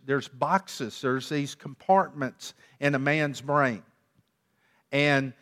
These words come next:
a man goes to, uh, the compartment that he's dealing with at the time. Now, he only goes to one box at a time. "Don't bother me while I'm in this box.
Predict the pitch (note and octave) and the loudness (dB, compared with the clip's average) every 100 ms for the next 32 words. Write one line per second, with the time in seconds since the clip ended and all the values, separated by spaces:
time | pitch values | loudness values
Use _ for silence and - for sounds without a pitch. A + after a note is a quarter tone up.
0 | _ C3 C3+ D3 F3+ G3+ E3+ E3+ F3 F#3 | _ -2 2 4 4 2 4 6 6 4
1 | F3+ - E3 C#3+ C3+ C3 _ _ B2 B2 | 0 -4 -2 0 -2 -8 _ _ -4 -2
2 | C3+ E3+ D#3 - F3 F3 F3 F3+ D3+ D3 | 0 0 0 2 4 4 2 -2 -2 0
3 | C#3+ C#3+ D#3+ C#3 F3+ F#3+ F3 D#3 D#3 E3 | 0 0 -6 0 2 2 0 0 0 0
4 | D#3 D3+ - F#3+ F#3 C#3 C3+ D3+ F#3+ F3+ | -2 -2 -2 0 2 0 0 0 0 2
5 | F#3+ G#3+ G3+ G3 F#3+ - F3+ F3 F#3+ F#3 | 2 2 2 2 2 -2 -4 0 0 2
6 | F3 E3+ - F3+ D#3+ C#3+ E3 D#3+ C3+ F#2+ | 4 2 0 -2 -2 2 4 4 4 0
7 | _ _ _ _ _ _ _ _ _ _ | _ _ _ _ _ _ _ _ _ _
8 | _ _ _ _ _ _ _ _ _ _ | _ _ _ _ _ _ _ _ _ _
9 | _ _ _ C3+ F3+ F3+ G3 G3+ F#3+ F#3 | _ _ _ 4 4 8 8 8 6 4
10 | G3 F3 E3+ E3 E3+ F3+ F3+ - F#3+ D3+ | 2 4 4 4 2 2 -2 0 -2 -2
11 | - - - - | -8 -16 -14 -14